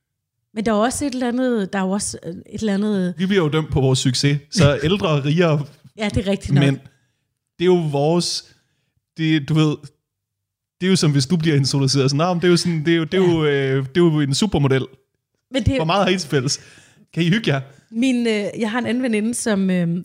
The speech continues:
Speaker 1: for halvandet års tid siden fik en kæreste for første gang i hundrede år, ikke?
Speaker 2: Ja.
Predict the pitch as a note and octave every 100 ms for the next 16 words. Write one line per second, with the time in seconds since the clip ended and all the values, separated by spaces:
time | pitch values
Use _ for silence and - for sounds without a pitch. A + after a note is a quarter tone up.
0 | _ _ - G3+ F3+ F3 E3+ F#3 G3+ B3
1 | F#3+ A#3+ A#3+ - G3 G#3+ - _ - A3+
2 | G3+ - G3 F3+ G3 G3 - G3 F3+ G#3
3 | - G#3 G#3+ A#3 C#4 A#3+ E3+ F3+ D#4+ F#4+
4 | _ _ D3 B2+